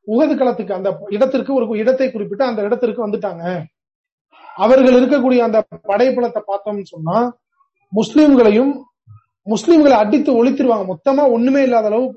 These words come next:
அ, மொத்தமாக அழித்திருவாங்க. அந்த அளவு அவர்கள் இடத்துல வந்து படைபலம் இருக்கு, அதனால நம்மளும் அவங்க கூட சேர்ந்துக்கலாம் அப்படி சொல்லி ஆலோசனை கொடுத்தோன்னே அப்பயும் இந்த காபு என்ன சொல்றாரு,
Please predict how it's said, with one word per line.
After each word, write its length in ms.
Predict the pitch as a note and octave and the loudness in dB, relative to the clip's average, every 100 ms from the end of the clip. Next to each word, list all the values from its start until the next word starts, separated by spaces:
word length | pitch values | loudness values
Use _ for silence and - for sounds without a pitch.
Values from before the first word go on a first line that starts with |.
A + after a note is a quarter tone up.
| _ | _
அ, 120 | F#3+ F#3 F3+ | -12 -10 -12
மொத்தமாக 460 | G3+ C#4 C#4 C4+ | -4 -2 0 0
அழித்திருவாங்க. 520 | A3+ F#3+ G#3+ G3 F3 G3 F3 - _ - | 0 -2 -4 -4 -4 -8 -8 -14 _ -10
அந்த 220 | G3+ A#3+ C4+ | -6 0 2
அளவு 200 | D4 D4 | 4 4
அவர்கள் 340 | B3+ B3 A#3 | 2 0 0
இடத்துல 260 | A#3 B3+ A#3+ | -2 -2 -4
வந்து 180 | G#3+ B3+ | -4 -4
படைபலம் 420 | A3 A#3+ A#3 G#3+ | -2 -2 -2 -4
இருக்கு, 220 | F#3 F3+ B3+ | -8 -4 -2
அதனால 240 | G#3+ A3 | -2 -4
நம்மளும் 400 | A3+ G3+ B3+ C#4 | -6 -6 -4 -4
அவங்க 220 | B3 A3 G3 | -6 -10 -10
கூட 140 | A3+ | -12
சேர்ந்துக்கலாம் 540 | A3 A3 G#3 F#3+ F#3+ D3+ _ _ - | -8 -8 -8 -8 -8 -10 _ _ -10
அப்படி 280 | - G3 G#3+ | -6 -6 -6
சொல்லி 260 | G3+ F#3+ B3+ | -4 0 2
ஆலோசனை 420 | G3+ A3+ A3 G#3+ | 4 4 2 0
கொடுத்தோன்னே 460 | F3+ F3 D#3+ D#3 G3+ C#4 - _ - | -4 -6 -4 -2 -4 -6 -12 _ -8
அப்பயும் 480 | F3+ - D4 D#4 D#4+ | -6 0 2 4 4
இந்த 140 | C4+ | 2
காபு 340 | B3+ A#3 C4 B3 | 4 4 4 4
என்ன 160 | A#3 | 2
சொல்றாரு, 440 | A3+ G#3+ F#3 F3 | -2 -4 -2 0